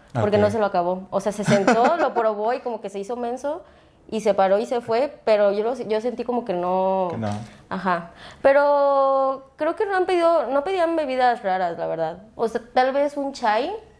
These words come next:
Speaker 1: que pedían como con diez poms. Los poms eran como las veces de jarabes que tenías que
Speaker 2: Ah, ok.
Speaker 1: ponerle. Normal-, normalmente eran tres y el chavo pedía como diez. Así horrible.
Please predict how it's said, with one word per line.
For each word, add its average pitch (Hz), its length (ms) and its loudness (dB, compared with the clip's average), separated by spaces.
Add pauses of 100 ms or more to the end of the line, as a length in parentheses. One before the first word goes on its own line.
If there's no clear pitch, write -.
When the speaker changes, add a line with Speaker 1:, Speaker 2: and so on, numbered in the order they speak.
(760)
Speaker 1:
que 226 100 2
pedían 196 280 4
como 202 400 0
con 185 260 -2
diez 202 280 2
poms. 220 380 0
Los 175 160 -2
poms 190 300 -2
eran 190 200 0
como 156 480 -4
las 165 360 0
veces 180 340 -2
de 156 360 0
jarabes 156 380 -2
que - 100 -10
tenías 160 260 -4
que - 60 -4
Speaker 2:
Ah, 110 60 4
ok. 170 100 0
Speaker 1:
ponerle. 170 320 0 (260)
Normal-, 208 540 2
normalmente 196 580 2
eran 180 240 2
tres 185 280 -2
y 170 140 0
el 147 320 -4
chavo 180 380 0
pedía 165 260 0
como 165 240 -2
diez. 160 340 0 (300)
Así 180 200 0
horrible. 196 560 0